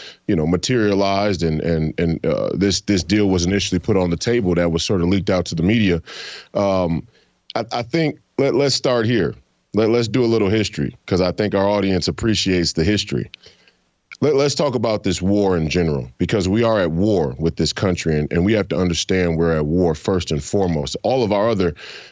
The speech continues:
opinions and, and viewpoints, uh, about what our government should or shouldn't be doing comes from us not truly understanding that we are at a, in a war. And it's a war that has been going on since after World War Two.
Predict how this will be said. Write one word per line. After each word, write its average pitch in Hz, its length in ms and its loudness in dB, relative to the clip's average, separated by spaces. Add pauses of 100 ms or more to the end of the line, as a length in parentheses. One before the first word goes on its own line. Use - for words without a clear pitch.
(560)
opinions 110 800 2
and, 80 240 0
and 82 380 0
viewpoints, 95 800 -2
uh, 80 220 0
about 90 320 -2
what 101 120 0
our 92 120 0
government 90 440 0
should 127 300 0
or 90 80 2
shouldn't 90 320 -2
be 85 140 2
doing 78 600 0 (180)
comes 117 300 -2
from 95 200 2
us 101 320 -2
not 98 340 0 (480)
truly 160 500 2
understanding 113 760 0
that 87 200 2
we 95 100 0
are 101 180 2
at 90 60 0
a, 82 140 0 (100)
in 95 80 2
a 87 60 2
war. 85 420 0 (320)
And 120 140 2
it's 110 140 -2
a 107 40 2
war 135 360 2
that 110 340 0
has 101 220 0
been 104 200 0
going 110 300 2
on 95 460 0 (800)
since 117 260 0
after 104 260 0
World 92 300 2
War 87 180 2
Two. 113 400 -2